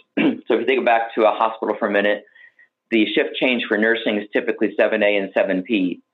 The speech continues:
So at seven A M, our nurse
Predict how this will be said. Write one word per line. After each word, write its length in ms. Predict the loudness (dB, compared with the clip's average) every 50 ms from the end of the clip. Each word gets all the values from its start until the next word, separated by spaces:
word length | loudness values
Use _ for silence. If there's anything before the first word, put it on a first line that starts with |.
| _ _ _ _ _ _ _ _ _ _ _ _ _
So 160 | 0 2 2
at 100 | 2 2 2 0
seven 240 | 2 2 2 2
A 160 | 2 2 4 4
M, 480 | 4 4 4 2 2 0 -4 -6 -10 _ -6 _
our 220 | 0 2 2 2
nurse 220 | 2 2 2 0